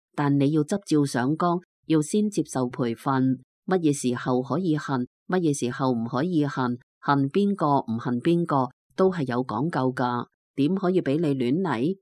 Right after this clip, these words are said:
而家係乜嘢時候？中日韓啱啱開咗三國首腦峰會，仲發表咗聯合聲明，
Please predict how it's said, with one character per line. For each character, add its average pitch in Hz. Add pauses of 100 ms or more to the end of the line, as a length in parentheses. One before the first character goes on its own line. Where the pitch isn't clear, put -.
(280)
而 143
家 202
係 147
乜 185
嘢 135
時 113
候？ 123 (320)
中 202
日 196
韓 123
啱 202
啱 196
開 196
咗 143
三 180
國 143
首 131
腦 147
峰 170
會， 123 (240)
仲 139
發 156
表 151
咗 156
聯 127
合 123
聲 180
明， 120